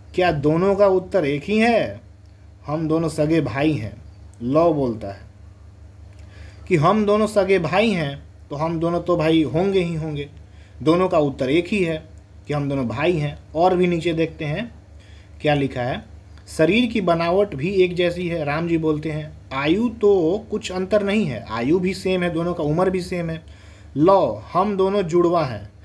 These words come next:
<laughs> ये बोल रहा है कि हम दोनों जुड़वा हैं। राम, "अब सही है, क्या नाम है तुम लोगों का?" राम जी पूछते हैं। "लो, आर्य की वंदना में लो ऐसा खुद को सुनाता हूँ।" अब आर्य जो था उनकी वंदना में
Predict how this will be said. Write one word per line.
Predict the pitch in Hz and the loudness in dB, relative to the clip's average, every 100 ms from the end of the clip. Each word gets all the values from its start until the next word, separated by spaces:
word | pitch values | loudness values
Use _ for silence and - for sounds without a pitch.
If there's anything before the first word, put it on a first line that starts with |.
| - | -8
<laughs> | 156 127 - - - | -6 -6 -14 -20 -6
ये | 147 175 | 0 2
बोल | 170 | 2
रहा | 170 | 2
है | 196 | 2
कि | |
हम | 202 196 | 0 0
दोनों | 208 | 0
जुड़वा | 180 185 175 | 2 4 4
हैं। | 143 104 - - | 0 -4 -12 -10
राम, | 139 147 131 110 185 | -4 -2 -4 -6 -4
"अब | 220 | -2
सही | 196 170 139 | -2 -2 -2
है, | 117 101 - | -2 -6 -6
क्या | - 185 208 196 | 0 4 4 2
नाम | 185 185 180 | 2 0 0
है | 240 - - - | -2 -4 -14 -4
तुम | 180 | 0
लोगों | 180 185 | 4 2
का?" | 185 233 - - - - - - | 2 -4 -6 -16 -20 -20 -20 -6
राम | 135 160 | -2 0
जी | 180 | 0
पूछते | 175 180 - | -2 -4 -4
हैं। | 170 165 - - - - | -8 -8 -12 -20 -20 -6
"लो, | 135 160 170 120 95 - - - - | 0 4 4 2 -4 -14 -20 -20 -10
आर्य | 123 147 196 233 | -4 -2 0 0
की | 226 220 | -2 -2
वंदना | 196 190 190 196 | 0 2 2 2
में | 143 104 - - - | 0 -4 -12 -18 -10
लो | 120 131 190 220 | -4 2 4 4
ऐसा | 147 147 - 220 220 - - - - | 2 0 0 0 -2 -16 -20 -20 -16
खुद | - 240 175 156 - - - - | -4 -2 -2 -4 -8 -18 -20 -6
को | - 220 | 0 0
सुनाता | 190 165 139 - | 0 -2 -2 -4
हूँ।" | 131 110 95 - - - - - | -4 -6 -10 -16 -20 -20 -16 -4
अब | 143 156 - | -4 -4 -8
आर्य | 127 139 175 185 190 - - | -2 0 4 2 0 -6 -12
जो | 131 | -8
था | 131 147 | -8 -4
उनकी | 156 156 165 160 226 | -4 -2 -4 -2 2
वंदना | 185 156 147 143 | 2 2 0 0
में | 117 110 | -2 -4